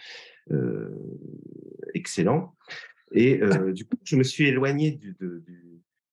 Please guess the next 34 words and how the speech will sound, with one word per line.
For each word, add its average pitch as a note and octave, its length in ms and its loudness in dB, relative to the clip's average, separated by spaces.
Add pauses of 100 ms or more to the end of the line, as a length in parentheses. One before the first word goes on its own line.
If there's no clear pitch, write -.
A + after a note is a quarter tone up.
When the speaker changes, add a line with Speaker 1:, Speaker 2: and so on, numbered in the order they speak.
(120)
Speaker 1:
disons, G#2 180 -2
du G2+ 120 -6
tropisme C#3+ 640 2
parisien B2 680 0
dans G#2+ 140 -2
lequel F#2+ 260 -10
j'étais, G2+ 260 -4
parce - 180 -10
que - 120 -18
bon, E2 420 0 (380)
quand B2 240 6
on A2 40 4
débarque G#2+ 360 2 (640)
à G2+ 100 2
Paris, A2 420 -2
moi F#2 220 0
je F#2+ 160 -8
venais G2+ 360 2
de F#2+ 100 -2
province, A2 540 -2
vous - 60 -20
saurez F2+ 340 -4
tout, C#3+ 280 -2 (460)
et G#2+ 160 6
donc C3 360 2
on, G2+ 120 0 (120)
on F#2+ 40 2
va A#2 300 2
dans, F2+ 240 -4
dans, E2+ 160 -8
dans E2 100 -6
les E2+ 180 -2
écoles A2+ 320 2
renommées. C3 500 4